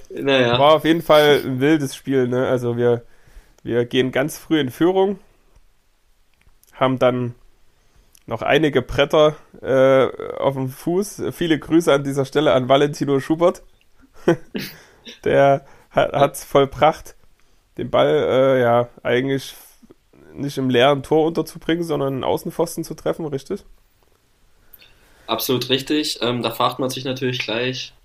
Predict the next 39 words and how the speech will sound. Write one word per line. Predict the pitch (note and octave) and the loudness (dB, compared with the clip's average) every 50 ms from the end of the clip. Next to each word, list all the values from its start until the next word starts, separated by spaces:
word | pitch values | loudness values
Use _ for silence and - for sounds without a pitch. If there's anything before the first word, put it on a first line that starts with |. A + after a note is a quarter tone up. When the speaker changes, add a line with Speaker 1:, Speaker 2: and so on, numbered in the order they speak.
| _ _ _ _ _ _ - - - | _ _ _ _ _ _ -16 -12 -10
Speaker 1:
hat | G#2+ - | -8 -6
das | A#2 A2+ - - | -8 -6 -6 -4
was | A#2 A#2 - | -6 -6 -6
mit | C3 A#2 A2 | -6 -6 -4
dem | G#2+ G#2+ G#2 | -4 -4 -4
Podcast | - B2+ - - - D3+ C#3 C3+ C3+ - | -4 -6 -8 -6 -6 -6 -6 -6 -6 -8
von | - A2+ | -6 -6
letzter | A2 G#2 - - G#2 G#2+ | -6 -6 -6 -6 -6 -6
Woche | A#2+ B2+ D#3+ D#3 | -6 -6 -6 -6
zu | - - | -8 -10
tun? | - - F#3 G#3 G#3+ A#3+ - _ _ _ _ _ _ - D#3 C3 - - - | -8 -8 -6 -6 -8 -10 -12 _ _ _ _ _ _ -10 -8 -8 -8 -10 -14
Speaker 2:
<laughs> | - - - - - - - - - - - - | -16 -16 -18 -20 -20 -20 -20 -20 -20 -20 -18 -10
Speaker 1:
Weil, | - A2+ A2 - - - - _ _ _ - _ _ _ _ _ - - - _ _ _ - B3 _ _ _ _ _ _ C#4 C4 - - - - - - _ _ - | -6 -4 -4 -4 -6 -10 -16 _ _ _ -20 _ _ _ _ _ -20 -20 -20 _ _ _ -20 -20 _ _ _ _ _ _ -18 -16 -14 -14 -14 -16 -18 -20 _ _ -4
wir | B2 A#2 | -2 0
werden | A#2+ B2 B2+ C3 D3 D3+ D3 C#3+ | 0 0 0 0 -2 -4 -6 -6
die | C#3+ B2+ | -6 -6
Woche | C3+ C#3 C#3 D3 | -6 -6 -6 -4
mal | C#3 C3+ | -4 -4
nachhaken. | C3 G#2+ G2 - - - - B2+ | -4 -4 -4 -4 -6 -6 -2 2
Speaker 2:
Ja, | B2+ B2 | 4 4
auf | B2 A#2+ - | 4 4 2
jeden | B2 C3 - | 0 0 2
Fall. | - - B2 B2 A#2+ - - - - - | 2 2 2 2 2 -2 -8 -16 -14 -10
Speaker 1:
<laughs> | - - - | -6 -2 0
Speaker 2:
Aber | B2+ B2+ C3+ C3+ | 2 4 4 4
am | C3 B2+ C3+ - | 2 2 -2 -4
coolsten | - - E3+ F3+ - - - - C#3 | 2 4 4 4 4 0 -12 -2 0
fand | D3+ C#3+ C#3+ D3 | 2 2 2 2
ich | C#3+ D#3 | 2 4
heute, | D3+ D#3 D#3+ - | 4 4 4 2
als | C#3+ C3+ C#3 C#3 C#3 - - | 2 0 0 -2 -4 -10 -8
unser | - - D#3 E3+ E3+ D#3+ C#3+ - | -4 -2 -2 0 2 0 0 0
Trainer | - - D3 D3+ E3 E3+ D3+ | 0 -2 0 2 2 2 2
ihn | B2 D3 | 2 2
nochmal | D3 D3 D3+ C#3 D3 C#3 | 2 2 4 4 2 2
so | C#3 C#3 | 0 0
richtig | C3+ D#3 F3 - - D#3 - - _ | 0 -2 -2 -2 -6 -12 -12 -14 _
bloßgestellt | - - D#3 - - - - E3+ - - D#3+ E3 E3+ - | 2 4 6 6 4 2 0 -2 2 2 2 2 4 4
hat | D#3+ D#3+ D#3+ - | 2 0 0 -2